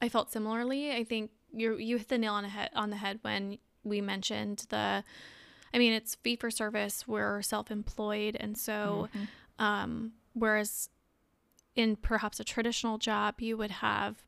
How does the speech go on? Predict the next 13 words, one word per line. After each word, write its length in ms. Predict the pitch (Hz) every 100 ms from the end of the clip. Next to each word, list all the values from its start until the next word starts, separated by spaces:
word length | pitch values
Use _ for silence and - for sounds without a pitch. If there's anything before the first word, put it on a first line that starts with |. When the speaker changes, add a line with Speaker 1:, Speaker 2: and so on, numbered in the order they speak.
| 240
Speaker 1:
both, 440 | 214 202 202 - -
like, 360 | 202 208 - - _ _ _ _ _ _ -
state 420 | - 240 233 -
supplemented 540 | 220 220 214 202 208
income 580 | - 214 220 214 202 202
Speaker 2:
Right. 140 | 226 220
Speaker 1:
due 120 | 208
to 120 | 202
whatever 420 | 196 208 208 208 202
you're 120 | 208
paying 240 | - 214 208
into 320 | 208 220 214
for, 340 | 214 208 214